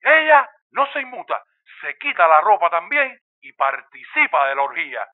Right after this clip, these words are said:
Esa, mi gente, esa es la Reverbero para allá. Esa que le pone la cara de santica hasta el peinadito, se lo hace con intención. Como Guerrero, yo voy a poner la prueba aquí. Ya yo se lo he dicho, ella sabe que es verdad, por eso salió corriendo de Panamá. Su mamá lo sabe. Es la vergüenza de la familia.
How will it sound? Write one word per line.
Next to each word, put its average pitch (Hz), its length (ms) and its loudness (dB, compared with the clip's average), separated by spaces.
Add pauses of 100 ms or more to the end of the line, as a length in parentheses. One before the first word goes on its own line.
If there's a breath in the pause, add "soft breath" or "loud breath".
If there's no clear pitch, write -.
(120)
Esa, 254 340 0
mi 156 80 -10
gente, 180 360 -6 (100)
esa 220 540 4
es 277 80 2 (340)
la 175 140 6
Reverbero 175 500 2
para 196 200 4
allá. 427 240 0 (140)
Esa 247 300 0
que 214 80 -2
le 185 100 -2
pone 247 180 2
la 202 140 6
cara 240 220 2
de - 60 -12
santica 214 360 -2
hasta 196 100 2
el 190 100 -2
peinadito, 226 640 -2 (200)
se 175 120 -8
lo 185 120 4
hace 226 180 0
con 196 140 -6
intención. 160 400 -16 (180)
Como 277 300 0
Guerrero, 233 440 4
yo 170 80 -6
voy 196 120 2
a 190 40 0
poner 196 160 2
la 185 120 4
prueba 180 240 0
aquí. - 200 -8 (340)
Ya 233 120 2
yo - 80 4
se - 120 0
lo 285 160 8
he 247 100 4
dicho, 180 200 -4
ella 214 120 2
sabe 254 220 4
que 247 40 4
es 214 60 0
verdad, 214 320 4
por 160 160 -6
eso 190 120 -14
salió 196 260 0
corriendo 214 400 -4
de 202 80 0
Panamá. 170 300 0 (200 soft breath)
Su 247 200 -14
mamá 185 300 2
lo 220 180 -2
sabe. 151 280 2 (300)
Es 185 200 -6
la 262 100 4
vergüenza 233 560 2
de 190 100 6
la 180 100 6
familia. 160 480 -6